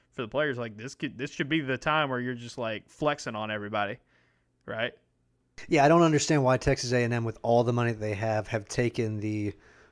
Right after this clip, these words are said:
Speaker 2: virtuous route and instead are not just like, "We have so much money that we have idiots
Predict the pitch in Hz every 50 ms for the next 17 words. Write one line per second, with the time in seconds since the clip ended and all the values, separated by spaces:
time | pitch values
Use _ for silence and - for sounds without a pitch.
0 | _ - 107 107 123 135 131 - - 113 101 92 - - - 95 95 92 95 -
1 | - 110 107 104 104 - - - 135 127 117 117 117 113 113 - - 113 - 120
2 | 95 107 151 202 190 262 247 180 - - - 190 180 170 170 165 - - 151 156
3 | 151 151 147 131 123 127 107 127 139 135 151 135 123 127 127 135 143 151 151 147
4 | - - - -